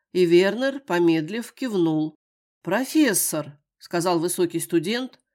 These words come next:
с идеально симметричным лицом и голосом, лишённым интонаций.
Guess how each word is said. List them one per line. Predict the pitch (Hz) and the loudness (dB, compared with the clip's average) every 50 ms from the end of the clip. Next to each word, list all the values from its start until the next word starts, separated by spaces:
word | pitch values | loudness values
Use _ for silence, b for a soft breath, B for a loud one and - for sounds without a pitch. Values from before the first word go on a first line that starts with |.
| _ _ _ | _ _ _
с | - - - | -10 -6 -4
идеально | 175 165 190 196 202 208 214 208 190 170 | -2 0 2 2 2 2 2 2 0 -2
симметричным | 170 - 170 165 165 170 165 170 170 170 160 - 170 160 156 | -2 0 2 2 2 2 2 0 -2 -4 -2 -2 -2 -2 -2
лицом | 156 160 156 - - 220 240 233 226 - _ _ _ _ _ _ - | -2 -2 -4 -4 -6 -4 -6 -6 -8 -12 _ _ _ _ _ _ -6
и | - 175 | -4 -2
голосом, | 160 156 202 240 262 262 - - 233 233 | 0 2 2 2 0 -2 -4 -6 -6 -4
лишённым | 220 190 175 - - 175 175 175 185 185 180 180 | -4 -4 -4 -4 -2 0 0 2 2 2 2 2
интонаций. | 175 175 175 180 180 165 165 156 143 143 143 - - 147 143 147 | 2 0 0 -2 0 0 0 -2 -4 -6 -8 -10 -10 -12 -14 -16